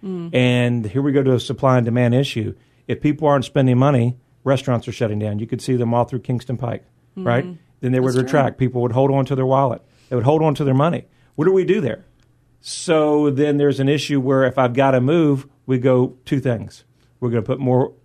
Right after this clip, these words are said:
Speaker 2: pour more updates in the property, or it's a price issue.
Speaker 1: Mm-hmm.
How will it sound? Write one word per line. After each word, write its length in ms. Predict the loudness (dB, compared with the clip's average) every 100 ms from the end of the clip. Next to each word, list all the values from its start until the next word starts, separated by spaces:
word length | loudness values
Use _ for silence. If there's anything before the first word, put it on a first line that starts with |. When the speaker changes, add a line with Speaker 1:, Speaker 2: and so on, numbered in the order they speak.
| _ _ _ _
Speaker 2:
pour 280 | 0 0 0
more 240 | 0 0
updates 440 | 0 0 0 0 -2
in 140 | -4
the 80 | -4
property, 520 | -2 -2 -2 -2 -4 -4 _
or 120 | -6
it's 100 | -6
a 60 | -6
price 360 | -4 -6 -6 -8
issue. 340 | -10 -10 -14 -14
Speaker 1:
Mm-hmm. 420 | -12 -10 -10 -12